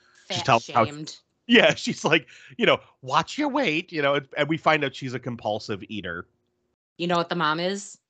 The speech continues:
Speaker 1: <laughs> A
Speaker 2: A real fucking bitch.
Speaker 1: I was just gonna say,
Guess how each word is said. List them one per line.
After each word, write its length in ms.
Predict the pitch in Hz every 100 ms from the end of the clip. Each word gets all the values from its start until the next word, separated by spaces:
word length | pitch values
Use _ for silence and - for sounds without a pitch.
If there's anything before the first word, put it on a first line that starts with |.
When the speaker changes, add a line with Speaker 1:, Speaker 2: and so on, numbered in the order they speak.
| _ _
Speaker 1:
<laughs> 380 | _ _ _ -
A 80 | -
Speaker 2:
A 100 | - -
real 540 | 131 143 151 156 165 175
fucking 640 | - 151 139 - 156 156 -
bitch. 520 | 117 - - - -
Speaker 1:
I 120 | 208
was 180 | 202 190
just 160 | 170 147
gonna 200 | 147 139
say, 240 | 127 117